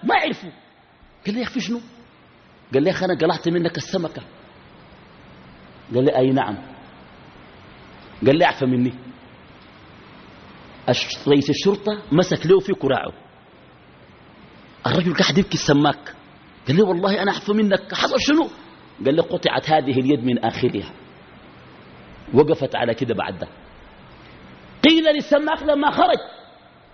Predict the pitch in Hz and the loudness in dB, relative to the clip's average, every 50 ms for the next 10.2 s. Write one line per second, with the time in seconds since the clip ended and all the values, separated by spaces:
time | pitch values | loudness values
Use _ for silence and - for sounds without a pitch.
0 | - - - - - - 160 254 349 381 320 349 359 381 370 370 349 370 - - | -20 -20 -20 -20 -4 0 2 4 4 4 4 2 0 0 0 0 0 0 0 0
1 | 330 359 - 311 226 - - - - - - - - _ _ _ _ _ _ _ | 0 -2 -2 -4 -8 -8 -12 -16 -20 -20 -20 -20 -20 _ _ _ _ _ _ _
2 | _ _ _ _ _ _ - 185 240 262 254 262 254 262 247 240 233 220 214 214 | _ _ _ _ _ _ 4 4 4 4 4 2 0 -2 -2 -2 -2 -2 0 0
3 | 226 226 226 - - 294 294 - - 254 240 202 220 214 208 202 202 196 190 185 | 0 0 0 2 2 2 2 2 0 0 0 0 0 -2 0 0 -2 -2 -4 -6
4 | - - 262 285 285 294 277 - - 269 240 - - 233 208 143 - - - - | -2 2 2 2 4 4 2 0 0 0 -2 0 0 -2 -2 -4 -6 -10 -16 -20
5 | - - - - _ _ _ _ _ _ _ - 180 208 196 233 233 220 - 247 | -20 -20 -20 -20 _ _ _ _ _ _ _ 4 4 4 6 4 2 2 2 0
6 | 302 320 320 320 311 285 285 277 262 262 277 254 254 262 262 262 262 254 277 311 | 0 2 2 2 2 4 4 2 2 0 0 0 0 0 2 2 4 4 4 4
7 | 302 285 247 277 247 - - - - - - - - _ _ - _ _ - - | 4 4 2 0 0 -2 -6 -12 -20 -20 -20 -20 -20 _ _ -20 _ _ 0 0
8 | 311 311 - - 262 294 262 269 269 269 269 269 240 311 311 285 285 - 294 320 | 2 2 0 0 -2 -2 0 -2 0 0 2 2 2 2 2 0 0 0 2 2
9 | 330 311 302 294 269 233 277 269 262 - 269 254 240 - 285 311 302 - 208 294 | 4 4 4 4 4 2 2 0 0 2 2 2 2 2 0 0 0 0 2 2
10 | 285 285 285 294 | 4 4 4 4